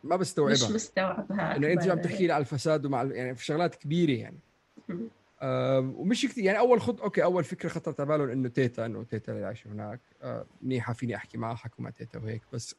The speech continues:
Speaker 1: أكتر من هيك، آم، حاسين إنه في شيء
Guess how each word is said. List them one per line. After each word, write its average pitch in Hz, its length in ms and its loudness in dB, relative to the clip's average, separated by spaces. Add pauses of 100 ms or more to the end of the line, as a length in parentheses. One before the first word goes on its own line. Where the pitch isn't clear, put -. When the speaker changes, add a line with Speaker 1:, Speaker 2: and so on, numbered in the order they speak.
Speaker 1:
أكتر 208 260 0
من 185 140 0
هيك، 196 340 0 (760)
آم، 123 680 0 (240)
حاسين 247 580 2
إنه 214 160 0
في 208 200 0
شيء 208 380 -6